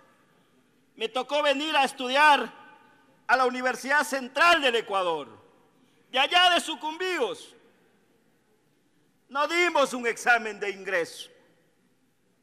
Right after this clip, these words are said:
Entramos a la universidad, al igual que muchos de ustedes, no dieron ese examen de ingreso. Entraron a la universidad y hoy son profesionales.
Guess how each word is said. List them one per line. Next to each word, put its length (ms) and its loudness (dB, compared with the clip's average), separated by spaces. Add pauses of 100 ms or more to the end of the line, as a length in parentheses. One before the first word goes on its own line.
(320)
Entramos 720 2
a 80 0
la 100 0
universidad, 800 0 (640)
al 160 0
igual 300 4
que 120 -2
muchos 480 0
de 80 -4
ustedes, 760 2 (1040)
no 200 -2
dieron 460 0
ese 160 -2
examen 480 -4
de 60 -10
ingreso. 520 -8 (1500)
Entraron 640 2
a 60 2
la 80 4
universidad 760 2 (720)
y 80 -4
hoy 120 0
son 320 4
profesionales. 960 2